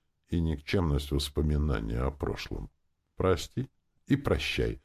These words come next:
Развернулась и побрела прочь, опустив голову и держа в руке большую хозяйственную сумку —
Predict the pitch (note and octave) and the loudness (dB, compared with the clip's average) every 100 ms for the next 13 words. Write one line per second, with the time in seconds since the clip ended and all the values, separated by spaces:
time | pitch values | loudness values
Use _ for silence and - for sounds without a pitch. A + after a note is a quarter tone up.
0 | _ _ _ A#2 C3 A2 B2+ B2 E3 F#3+ | _ _ _ 6 8 10 8 8 8 8
1 | E3+ C3+ - G#2+ A2 A#2 A2+ G2+ C3 D3 | 6 4 2 4 8 8 8 6 4 4
2 | A#2+ - F#2+ - G#2+ F#2+ A#2 A#2+ G2 D#2+ | 2 0 -2 0 0 2 4 6 6 4
3 | D#2 E2 D#2 E2 D2+ E2 C#2+ G2 C#2+ D2+ | 4 4 4 4 4 4 2 2 4 2
4 | - F2+ D2 - D2+ D2 D2+ C#2+ - C2 | 2 2 0 2 2 4 2 2 0 0
5 | C#2 D2 C#2+ - G#2+ - A#1 | 2 0 0 -2 -2 -2 -4